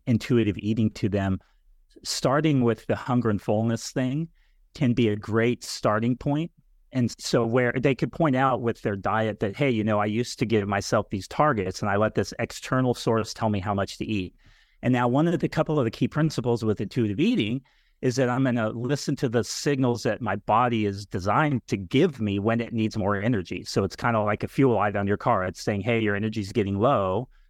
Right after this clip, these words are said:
So it dings a light up. And that's kinda what our hunger is. It's sort of like that fuel light that comes on and says, "I need fuel or I'm gonna stop here pretty soon." And so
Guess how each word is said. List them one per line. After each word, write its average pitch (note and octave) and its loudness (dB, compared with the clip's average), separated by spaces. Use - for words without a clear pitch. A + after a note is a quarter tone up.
So G#2 0
it G#2 -4
dings G#2+ 0
a A2 2
light C#3 4
up. F#2 -2
And A2 2
that's A2+ -2
kinda C3+ 0
what C#3 2
our D3 2
hunger D3+ 0
is. - -14
It's - -2
sort A2+ 2
of G#2+ 0
like A2 0
that A#2 0
fuel D#3 2
light G2 2
that G2+ -2
comes A#2 0
on G#2+ 2
and G#2+ -2
says, G#2+ 0
"I A#2+ 2
need B2 0
fuel G#2 0
or G#2 0
I'm G2 -4
gonna G2 0
stop A#2 0
here G2 -4
pretty F#2+ -4
soon." A2 0
And F3+ 4
so C3+ 0